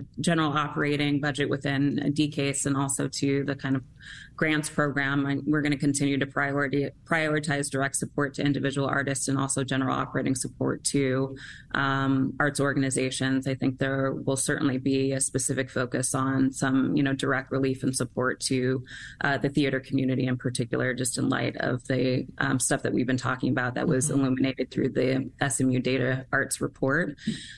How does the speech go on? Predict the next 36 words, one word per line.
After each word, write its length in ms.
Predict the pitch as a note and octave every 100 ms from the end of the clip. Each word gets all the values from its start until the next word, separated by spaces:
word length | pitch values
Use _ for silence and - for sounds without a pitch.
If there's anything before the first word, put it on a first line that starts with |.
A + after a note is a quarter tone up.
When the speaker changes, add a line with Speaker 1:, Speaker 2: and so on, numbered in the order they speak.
| -
Speaker 1:
Um, 440 | E3+ E3+ E3+ F3+
but 140 | F3 G3
I 60 |
think, 320 | G3+ A#3 A3+ -
you 100 | F#3+
know, 140 | F3+
my 140 | F3+ F3
just 360 | F3 - -
general 360 | - E3+ F3 E3
message 480 | D#3 D#3 - F3 C#3+
is 220 | D3 -
just, 460 | D3 C#3+ - - D#3
you 60 |
know, 160 | D3 C#3
I 80 | C#3+
think 220 | D3+ D3
to 80 | C#3
the 100 | C#3+
arts 220 | C#3+ C#3+
community, 480 | - D3 D3 C#3+ C#3+
it's 180 | C#3 -
just 260 | D3+ -
to, 340 | D3 C#3+ C#3+ -
you 100 | D3+
know, 140 | C#3+
stay 380 | D3 - D3+ C#3
at 260 | B2+ C3+ C#3+
it, 220 | F#3+ D4
right? 420 | D#3+ D3+ E3 F#3+ - - - -
Um, 380 | C#3 D3 D3 C#3+
and 160 | C#3+ C#3+
to, 280 | D3 D3 C#3+
I 60 | C#3+
think, 240 | C#3+ D3
the 80 | C#3+
general, 720 | C#3 C#3 C#3 C#3 C#3 C#3 C#3+